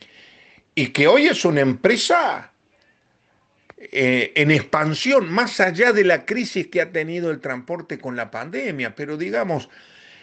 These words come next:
no puede ser que si no te bancan con el aumento del boleto y con el subsidio, vos no puedas funcionar. Bueno, entonces dedicate a hacer otra cosa, que vendan las propiedades, los bienes que habrán adquirido durante todos estos años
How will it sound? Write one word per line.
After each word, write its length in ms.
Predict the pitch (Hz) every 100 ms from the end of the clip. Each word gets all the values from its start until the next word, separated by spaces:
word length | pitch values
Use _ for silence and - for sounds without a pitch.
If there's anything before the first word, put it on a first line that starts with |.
| _ _ -
no 240 | 202 240
puede 260 | 277 262 208
ser 480 | - - 285 143 -
que 460 | 156 151 147 - _ _
si 260 | - - 190
no 200 | 254 269
te 120 | 208
bancan 460 | 220 254 240 202 160
con 220 | 165 156
el 120 | 156
aumento 520 | 156 175 233 208 208
del 160 | 185 175
boleto 680 | 175 170 143 131 127 127 -
y 140 | 185
con 240 | 156 180 170
el 120 | 165
subsidio, 800 | - 170 160 233 247 247 254 254 - - -
vos 300 | 143 151 202
no 180 | 185 190
puedas 320 | 196 196 165
funcionar. 720 | - 147 131 143 135 104 95 - - _ _ _ _ _ _ _ _
Bueno, 160 | 185 160
entonces 320 | 196 247 220
dedicate 480 | 165 135 135 185 160
a 40 |
hacer 200 | 143 156
otra 260 | 151 131 127
cosa, 480 | 143 - - 127 - - - -
que 120 | 170
vendan 420 | 151 220 196 165
las 120 | 143 -
propiedades, 920 | 147 131 143 143 185 247 226 170 143
los 180 | 131
bienes 400 | 120 202 247 190
que 120 | - 147
habrán 260 | 165 185
adquirido 500 | 170 - 143 185 180
durante 440 | 139 135 131 127 131
todos 440 | - 247 214 -
estos 340 | 180 - 139
años 440 | 180 175 180 190